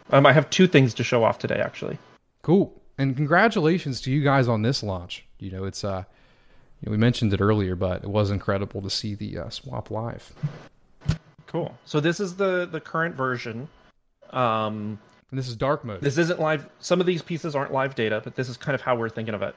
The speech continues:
Speaker 1: is, um, you know, there'll be a homepage that provides, uh, kind of a summary of, of how the, the market is doing. Um, and, uh, you know, we'll have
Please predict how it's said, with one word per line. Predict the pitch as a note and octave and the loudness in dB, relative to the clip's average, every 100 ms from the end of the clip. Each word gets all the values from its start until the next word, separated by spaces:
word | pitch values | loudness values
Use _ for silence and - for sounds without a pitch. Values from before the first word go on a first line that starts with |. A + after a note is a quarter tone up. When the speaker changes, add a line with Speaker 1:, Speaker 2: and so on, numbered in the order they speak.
| _ | _
Speaker 1:
is, | A#2+ G#2 G#2 | -4 -4 -2
um, | A2 G#2 G2 G2+ | -2 -2 -4 -8
you | C#3 | -6
know, | A#2 | -2
there'll | A2+ | 0
be | A2 | -2
a | |
homepage | A2 E3 E3 D3+ D3+ D3+ | -2 0 0 0 -4 -4
that | C3+ - | -6 -6
provides, | B2+ A2+ A2+ A2+ A2+ A2 - _ _ - | -6 -2 0 0 -2 -8 -18 _ _ -8
uh, | A#2+ G2+ G2+ | -4 -4 -6
kind | G#2+ - | -10 -8
of | G2+ | -8
a | |
summary | - - B2+ C3 B2+ A#2+ - | -6 -4 -2 0 0 -2 -2
of, | A#2+ A2+ A2 G#2+ - - _ _ _ | -2 0 -2 -4 -10 -20 _ _ _
of | B2 A2 | -8 -8
how | - B2 A#2+ | -2 0 0
the, | A#2 A2 A2 A2+ - _ | -2 -2 -2 -6 -10 _
the | A#2+ | -4
market | A#2+ B2 - D3 - _ | 0 0 0 -4 -4 _
is | C#3 A2+ | -8 -8
doing. | A2+ C3 F#3 A3+ _ _ _ _ _ _ _ - | -4 -2 -2 -4 _ _ _ _ _ _ _ -6
Um, | A2+ G#2+ G#2 G2+ G2+ - _ _ _ _ - | -2 0 -2 -4 -10 -12 _ _ _ _ -4
and, | A#2+ A#2 A#2 A2+ A2 - _ _ - | 0 2 0 0 -4 -8 _ _ -4
uh, | A2+ A2 G#2+ A2 | 0 2 0 -2
you | - A#2+ | -6 -4
know, | A2 | -2
we'll | A#2+ A2+ | -2 -6
have | - A#2+ A#2+ B2 | -2 0 2 0